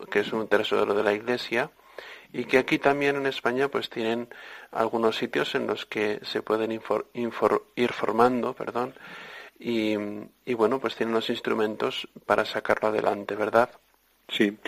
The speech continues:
Speaker 2: porque, como digo, muchas veces parte de los jóvenes, del interés, no por recuperar, porque para ellos no es una recuperación, sino
Speaker 1: Claro.
Speaker 2: redescubrir,
Speaker 1: Ujú, ujú.
Speaker 2: eh, el canto gregoriano que les fascina, porque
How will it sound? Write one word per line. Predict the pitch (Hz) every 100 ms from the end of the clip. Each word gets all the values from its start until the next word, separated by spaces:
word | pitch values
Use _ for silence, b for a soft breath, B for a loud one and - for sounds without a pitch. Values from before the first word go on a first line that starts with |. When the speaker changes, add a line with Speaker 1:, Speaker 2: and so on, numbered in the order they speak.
| B B -
Speaker 2:
porque, | 117 - 117 101
como | - 104
digo, | 101 117 120 131 139
muchas | 113 120 104
veces | 113 -
parte | - 120 - 107
de | 110
los | 107 -
jóvenes, | - 117 113 120 127 156
del | 131 107
interés, | 104 101 107 104 113 143 - - B B B B -
no | 156
por | 190 -
recuperar, | 107 113 104 95 92 -
porque | 95 -
para | 101
ellos | 95 107 117
no | 107
es | 101
una | 107
recuperación, | 98 104 104 - 95 92 135 127
sino | 117 107 101
Speaker 1:
Claro. | 107 98 101 107
Speaker 2:
redescubrir, | 135 127 120 - 117 101 110 117 139
Speaker 1:
Ujú, | 117 -
ujú. | 107 - 104
Speaker 2:
eh, | - 104 98 107
el | 98
canto | 113 101 123
gregoriano | 113 113 110 120 151 B B -
que | -
les | 104 101 -
fascina, | 95 - - 147 147 101
porque | 107 - 101 92